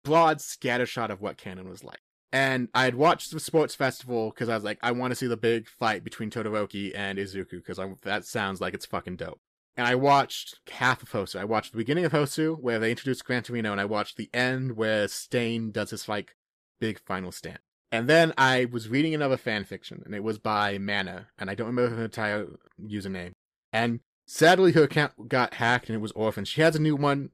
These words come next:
and it's linked in the notes of Hero Class Civil Warfare. But she had a plot bunny thread that was talking about stuff. And one of the plot bunnies was Izuku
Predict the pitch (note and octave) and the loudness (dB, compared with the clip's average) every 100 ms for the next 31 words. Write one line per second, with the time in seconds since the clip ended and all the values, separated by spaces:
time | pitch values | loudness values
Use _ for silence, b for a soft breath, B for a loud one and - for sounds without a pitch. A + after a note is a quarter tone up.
0 | _ - A2+ A2 G#2+ G2+ _ _ _ _ | _ -2 0 0 -2 -6 _ _ _ _
1 | A2+ - A2 A#2+ C3+ B2+ - A#2+ A2+ A2 | -6 -4 -2 0 0 -2 -6 -2 -2 -2
2 | G2 G#2 G2+ G2 F#2+ A2+ A2 G#2+ G#2+ - | -4 -4 -2 -4 -6 -8 -2 0 -2 -4
3 | - G2+ F2+ _ - G#2+ G2+ G2 G2+ G2 | -6 -6 -6 _ -6 -6 -4 -6 -8 -8
4 | G2 F#2+ F#2+ F#2 _ _ _ _ _ _ | -6 -6 -8 -10 _ _ _ _ _ _
5 | _ C3 B2 E3+ D#3+ C#3 B2+ - A2 - | _ 2 4 4 4 6 4 0 -2 4
6 | B3 - B2 F2 - _ - G#2 - - | 4 4 -2 -2 -12 _ -6 -4 -4 -8
7 | G2 G#2+ - A2+ G#2+ F#2+ - G2+ - F#2 | -2 -2 -2 -2 0 -2 -2 -2 -2 -8
8 | F2 - - - _ _ _ - E3+ F3 | -10 -10 -12 -14 _ _ _ 2 6 6
9 | E3 G3 F#3 C#3+ B2+ A#2+ A#2 A2 B2+ C#3 | 8 6 6 2 2 2 0 2 2 2
10 | C3+ C3+ B2 A#2 | 2 2 2 0